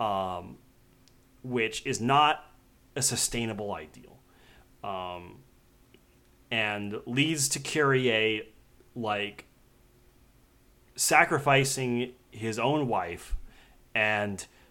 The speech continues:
basically never getting to see his daughter again. Um, and killing a whole shitload of people anyway.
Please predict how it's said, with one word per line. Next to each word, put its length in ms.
basically 560
never 440
getting 260
to 80
see 200
his 140
daughter 380
again. 260
Um, 600
and 260
killing 320
a 60
whole 320
shitload 520
of 120
people 340
anyway. 460